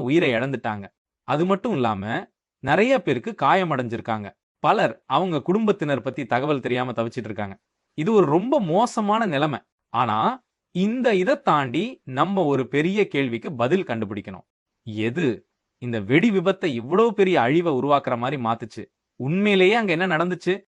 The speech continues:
சரி, இந்த ஃபேக்டரி மைக்ரோகிறிஸ்டலைன் செல்யூஸ்னு சொல்ற ஒரு பொருளை தயாரிச்சிட்டு இருந்துச்சு.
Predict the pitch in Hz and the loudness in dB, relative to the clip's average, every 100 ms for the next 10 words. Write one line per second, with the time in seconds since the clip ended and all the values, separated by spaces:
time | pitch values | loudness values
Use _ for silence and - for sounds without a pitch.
0 | _ - 214 120 - - 147 135 143 190 | _ 0 2 0 -4 -10 -6 -2 0 -2
1 | - 127 - 127 180 220 196 190 - 175 | -2 -6 -4 -4 -2 0 -2 -2 -2 -2
2 | 160 - 139 151 147 151 175 120 113 127 | -2 -2 0 0 -2 -4 -4 -2 0 0
3 | 185 131 120 143 175 208 - 127 135 - | 0 0 -2 0 2 4 2 2 2 -2
4 | 127 123 120 - | -10 -6 -6 -8